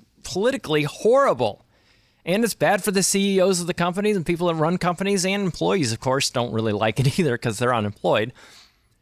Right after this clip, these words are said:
So we own bonds, but we don't own them for really, really long periods of time,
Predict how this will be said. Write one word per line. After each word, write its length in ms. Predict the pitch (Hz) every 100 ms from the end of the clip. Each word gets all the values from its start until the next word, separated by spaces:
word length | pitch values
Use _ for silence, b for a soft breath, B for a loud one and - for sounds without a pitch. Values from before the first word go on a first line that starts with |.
| B B B B
So 200 | B -
we 580 | 220 226 220 220 202 190 -
own 320 | 214 262 294
bonds, 600 | 220 226 247 196 175 151 - -
but 120 | 196
we 160 | 220
don't 200 | 262 240
own 220 | 190 208 202
them 140 | 175
for 200 | - 143
really, 540 | - 120 185 269 202
really 260 | 151 147 135
long 280 | 123 120 123
periods 260 | 143 120
of 80 | 120
time, 480 | - 127 120 113